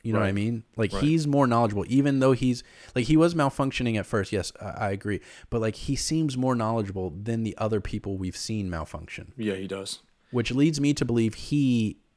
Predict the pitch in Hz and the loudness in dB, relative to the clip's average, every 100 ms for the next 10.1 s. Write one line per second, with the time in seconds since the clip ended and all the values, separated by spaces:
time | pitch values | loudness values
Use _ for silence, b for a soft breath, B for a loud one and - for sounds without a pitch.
0 | _ 127 120 123 85 110 107 98 95 - | _ -2 0 0 0 0 2 2 0 -6
1 | B B B B B B B B 104 104 | B B B B B B B B -4 -2
2 | 98 82 71 - _ _ _ 127 123 135 | -2 -6 -10 -14 _ _ _ 0 2 4
3 | 127 127 117 113 120 113 113 117 - 113 | 4 2 2 2 2 2 2 0 -2 -4
4 | 113 104 120 117 113 113 110 104 98 101 | -4 -4 0 2 2 0 -2 -4 -2 0
5 | 104 104 92 90 85 98 104 95 104 98 | 2 0 -2 -4 -4 -6 -4 -4 -4 -6
6 | 87 85 - _ - 113 113 - _ 127 | -8 -14 -18 _ -8 -4 -4 -8 _ -10
7 | 113 - 190 233 156 135 139 107 110 117 | -8 -4 -4 -2 -2 0 0 0 -2 -2
8 | 104 - 117 90 87 120 113 98 92 92 | -6 -4 -4 -2 0 0 0 -2 -2 -4
9 | 101 110 127 120 104 98 110 90 - 90 | -2 -2 -2 -4 -2 -4 -4 -8 -8 -10